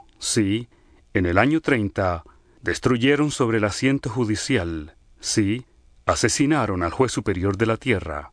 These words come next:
y hubo división entre el pueblo, unos en contra de otros, y se separaron los unos de los otros en tribus, cada hombre según su familia y sus parientes y amigos, y así destruyeron el gobierno de la tierra.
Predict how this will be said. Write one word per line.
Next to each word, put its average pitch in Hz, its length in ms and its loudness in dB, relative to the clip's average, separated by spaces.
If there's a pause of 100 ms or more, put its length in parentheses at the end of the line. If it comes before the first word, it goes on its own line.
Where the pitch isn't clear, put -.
(460)
y 87 160 0
hubo 147 260 4
división 135 540 0
entre 135 220 -2
el 117 100 -4
pueblo, 82 640 -2 (280)
unos 175 460 2
en 110 160 2
contra 131 460 0
de 131 120 -2
otros, 98 640 -2 (420)
y 92 100 -4
se 104 100 2
separaron 156 680 4
los 147 200 -2
unos 147 260 0
de 139 100 2
los 135 220 -2
otros 110 380 -2
en 104 100 2
tribus, 87 680 -2 (380)
cada 98 300 4
hombre 135 380 2
según 120 320 0
su 131 120 -2
familia 104 580 0
y 87 60 -2
sus - 180 0
parientes 139 680 0
y 139 80 2
amigos, 101 680 -4 (680)
y 87 120 -2
así 80 260 0
destruyeron 143 720 0
el 87 120 -2
gobierno 107 520 0
de 113 80 0
la 113 120 0
tierra. 85 640 -4